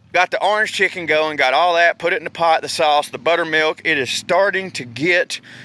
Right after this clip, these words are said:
um, it's starting to get thick. It's sticking in the noodles. It looks amazing. I take a bite. It is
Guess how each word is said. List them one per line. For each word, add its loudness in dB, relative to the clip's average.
um, 0
it's -4
starting 0
to -2
get -2
thick. 0
It's -4
sticking -2
in -4
the -4
noodles. -2
It -2
looks -2
amazing. -4
I -6
take -6
a -4
bite. 0
It 2
is 2